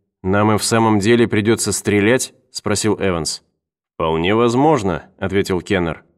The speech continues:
«Каждый человек должен уметь защитить себя. Думаете,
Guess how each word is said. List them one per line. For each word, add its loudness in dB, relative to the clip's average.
«Каждый 0
человек 2
должен 2
уметь 2
защитить -2
себя. -4
Думаете, 0